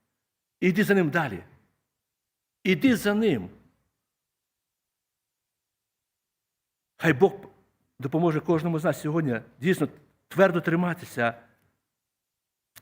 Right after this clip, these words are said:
нашої, нашої віри, нашого ісповідання, нашого уповання, тому що Господь, Він є вірний Господь. І ми будемо молитися зараз. Ми будемо кликати до нашого Господа, до того милосердного.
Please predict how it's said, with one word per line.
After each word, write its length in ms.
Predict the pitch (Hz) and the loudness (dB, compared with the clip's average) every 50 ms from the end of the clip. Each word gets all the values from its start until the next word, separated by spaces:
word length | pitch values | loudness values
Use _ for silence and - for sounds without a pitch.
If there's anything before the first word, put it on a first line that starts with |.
| _ - | _ -10
нашої, 520 | 139 139 143 151 139 - - 127 131 131 - - | -4 2 2 2 2 2 0 0 0 0 -2 -4
нашої 460 | - 117 135 147 143 - 151 139 139 135 | -4 0 0 0 0 0 0 0 0 0
віри, 380 | 143 180 196 170 120 95 95 | 0 0 0 0 0 -2 -4
нашого 320 | 104 135 147 - - 156 147 | -2 -2 -2 0 2 0 0
ісповідання, 760 | 143 - - 147 135 135 139 160 196 196 165 120 104 92 82 - - _ _ _ _ - | 0 -2 -4 -4 -4 -2 0 2 2 2 2 0 -4 -6 -10 -14 -20 _ _ _ _ 0
нашого 400 | 117 180 202 196 - - 185 185 | 4 4 4 4 4 2 2 2
уповання, 720 | 170 - 165 160 147 165 202 220 208 165 123 104 98 87 - - _ _ _ _ | 2 2 0 0 2 2 4 4 4 2 0 -4 -6 -10 -14 -18 _ _ _ _
тому 160 | - 156 180 170 | 0 2 2 4
що 160 | - 165 143 | 4 4 4
Господь, 540 | 151 147 - - - 214 196 147 - - - - _ _ _ _ _ - | 4 2 -2 -2 0 2 2 2 0 -6 -14 -20 _ _ _ _ _ -6
Він 180 | 135 143 156 151 | -2 0 0 2
є 120 | 147 139 | 2 0
вірний 380 | 123 123 170 220 214 180 180 156 | 0 2 2 2 2 2 0 -2
Господь. 460 | 156 170 160 - - 165 123 - - - _ _ _ _ _ _ _ - | -4 -4 -8 -8 -8 -8 -8 -8 -10 -16 _ _ _ _ _ _ _ -4
І 40 | - | 0
ми 100 | 160 196 | 2 4
будемо 260 | 185 220 190 202 190 | 4 4 4 4 4
молитися 400 | 196 214 220 202 - - 135 139 | 4 4 2 0 -8 -8 -8 -8
зараз. 460 | 123 - 185 165 120 92 - - - _ _ _ _ _ _ _ - | -4 -4 -4 -4 -4 -8 -12 -14 -20 _ _ _ _ _ _ _ -8
Ми 60 | - 160 | -2 2
будемо 560 | 185 202 185 214 214 208 208 208 185 202 - - - - - _ _ _ - | 2 4 6 6 6 6 6 6 4 4 0 -14 -18 -20 -20 _ _ _ 2
кликати 420 | - 208 240 254 220 226 202 220 | 4 6 6 6 4 4 2 4
до 80 | 196 214 | 6 6
нашого 340 | 214 - - 202 175 185 208 | 4 6 4 4 4 4 4
Господа, 300 | 190 - - 147 143 156 | 2 2 0 -2 0 0
до 60 | 170 | 2
того 240 | - 240 220 202 208 | 4 4 4 4 6
милосердного. 920 | 202 208 208 196 - - - 226 214 180 139 135 113 98 98 95 - | 4 4 4 4 2 2 4 4 4 4 2 -4 -6 -6 -6 -8 -10